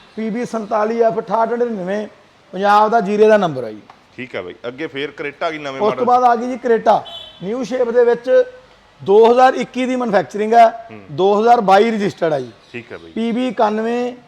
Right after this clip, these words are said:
Speaker 1: ਐਨ ਨੜਿਨਵੇਂ ਨੱਬੇ ਲੁਧਿਆਣੇ ਦਾ, ਫਸਟ ਓਨਰ ਕਾਰ ਹੈ ਜੀ, ਨਵੀਂ ਦਾ ਮਤਲਬ ਨਵੀਂ।
Speaker 2: ਠੀਕ ਹੈ ਬਾਈ। ਚੱਲੀ
Speaker 1: ਮੀਟਰ
Speaker 2: ਕਿੰਨੀ
Speaker 1: ਰੀਡਿੰਗ
Speaker 2: ਆ?
Speaker 1: ਦੀ ਗੱਲ ਕਰਾਂਗੇ ਤਾਂ ਚੱਲੀ ਆ ਸਿਰਫ ਤੇ ਸਿਰਫ ਬਿਆਲੀ ਹਜ਼ਾਰ ਕਿਲੋਮੀਟਰ।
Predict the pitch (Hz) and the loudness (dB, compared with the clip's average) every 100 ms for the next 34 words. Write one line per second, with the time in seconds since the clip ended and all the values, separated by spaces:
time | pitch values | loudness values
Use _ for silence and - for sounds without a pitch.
0 | _ _ _ 196 208 233 240 220 185 190 | _ _ _ -4 -4 -2 0 0 -2 -4
1 | 233 220 202 233 233 226 196 185 196 226 | -2 0 0 0 0 2 2 0 0 2
2 | 233 233 - _ _ - 233 240 277 247 | 0 -2 -18 _ _ 0 0 2 2 2
3 | 247 233 180 175 185 220 233 - _ _ | 0 2 2 2 0 -2 -8 -16 _ _
4 | 165 202 220 240 247 240 226 240 233 185 | -8 -6 -4 -4 -2 -2 -2 0 0 -2
5 | 123 - _ _ _ _ 120 117 90 85 | -6 -16 _ _ _ _ -18 -16 -16 -18
6 | _ _ _ 147 185 208 226 247 254 254 | _ _ _ -8 -4 -2 0 -2 -2 0
7 | 254 254 254 247 247 247 247 233 240 - | 2 2 -2 -2 2 2 0 0 0 0
8 | 254 262 254 202 247 240 185 208 214 226 | -2 0 -2 0 -2 -2 2 2 4 2
9 | 220 202 190 175 175 156 131 | 2 4 2 0 -4 -4 -10